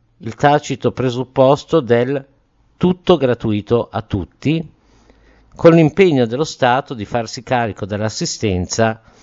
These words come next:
dalla culla alla tomba. E questo sistema ha provocato una preoccupante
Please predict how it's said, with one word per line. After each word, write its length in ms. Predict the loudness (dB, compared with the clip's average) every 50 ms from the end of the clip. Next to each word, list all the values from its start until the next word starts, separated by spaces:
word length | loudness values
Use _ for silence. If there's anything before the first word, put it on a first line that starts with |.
| _ _ _
dalla 340 | _ 0 2 2 2 2 -2
culla 600 | -4 -4 -4 -4 -2 -2 -2 -4 -4 -6 -10 _ _ _ _
alla 220 | -2 0 0 0
tomba. 580 | -2 -4 -6 -6 -6 -8 -10 -12 -12 -14 -18 -20 _ _ _ _ _ _ _ _ _ _ _ _ _ _ _ _ _ _ _ _ _ _ _ _ _ _ _ _ _ _ _ _ _ _ _ _ _ _ _ _ _ _ _ _ _ _
E 240 | _ 2 2 2 4
questo 320 | 4 4 4 4 0 -6
sistema 560 | -6 -4 -6 -6 -6 -2 2 2 4 6 4 4
ha 40 | 4
provocato 720 | 2 -2 -4 -4 -4 -6 -4 -2 -2 -2 -2 -4 _ -6
una 160 | -4 -2 -4
preoccupante 1200 | -2 -4 -6 -6 -6 -10 -8 -2 0 2 2 2 0 -2 -4 -2 -2 0 0 0 -2 -4 -6 -10